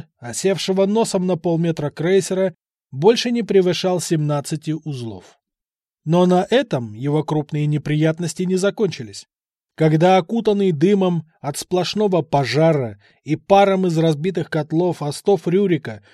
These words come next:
уже начал замедляться, с его юта в качестве прощального подарка прилетел последний сто девяносто миллиметровый снаряд.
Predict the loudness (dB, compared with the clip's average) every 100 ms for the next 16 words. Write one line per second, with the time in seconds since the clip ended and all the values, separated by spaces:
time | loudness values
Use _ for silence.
0 | _ -4 0 2 2 0 2 0 2 0
1 | 2 2 2 2 -2 -14 -18 _ _ _
2 | -4 2 6 6 6 0 0 -4 -6 -4
3 | -4 -4 0 0 0 -2 -2 2 2 2
4 | 0 -2 -2 0 2 2 0 -10 -12 _
5 | _ _ -2 2 4 4 2 0 -2 -4
6 | 2 2 2 -2 -2 0 2 2 0 0
7 | 0 0 -2 0 0 0 -4 -6 -6 -8